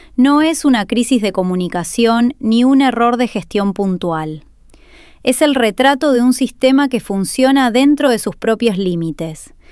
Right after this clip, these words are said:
que puede construir operativos históricos y después negociar sus resultados, que puede aprobar normativas de distancia y después eximir a quien pide. Que puede instalar placas de memoria y después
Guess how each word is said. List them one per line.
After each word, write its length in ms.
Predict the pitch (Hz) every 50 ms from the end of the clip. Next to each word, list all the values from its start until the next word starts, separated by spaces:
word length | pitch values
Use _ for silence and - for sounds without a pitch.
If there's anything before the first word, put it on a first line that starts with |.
| - - - - -
que 140 | - 208 190
puede 300 | 185 - 233 247 254 254
construir 600 | 240 226 208 175 - - 226 220 226 240 247 233
operativos 680 | 208 180 - 185 180 180 175 - 226 233 240 233 - -
históricos 840 | 180 - - - 269 269 254 240 240 208 - 226 226 226 233 - - - - - -
y 140 | - 233 226
después 580 | 226 220 - - - 294 311 320 349 - - -
negociar 560 | 233 220 208 202 202 185 - - 233 226 226
sus 180 | - 254 214 190
resultados, 920 | 214 185 - 196 185 175 - 185 165 160 160 156 156 151 151 - - - _ _ _ _ _ - - - _ _
que 140 | - 202 185
puede 320 | - - 220 233 240 240
aprobar 440 | 240 226 214 202 196 208 220 240 254
normativas 680 | 254 254 247 220 202 190 185 - 240 247 254 247 226 208
de 80 | 190
distancia 880 | 180 180 - - _ - 269 262 247 233 208 - - 214 202 208 214 202 - - - _ -
y 100 | 233 220
después 720 | 220 226 196 - - - 311 302 277 254 254 262 - - -
eximir 500 | - 208 - - - 208 196 208 220 220
a 80 | 233 220
quien 300 | - 208 185 185 185 175
pide. 480 | - 185 170 165 160 165 160 165 156 - _ - - - _ - - - - - - - - _ _ -
Que 140 | 202 190 -
puede 300 | - 240 262 269 277 294
instalar 520 | 277 254 - - 208 196 208 220 233 240
placas 460 | - 254 254 254 262 254 277 262 220
de 80 | 220 196
memoria 760 | 190 190 196 220 262 262 247 226 220 214 208 208 214 220 - - - - _
y 140 | - 233 214
después 760 | 202 202 180 - - - - 302 294 269 240 240 240 -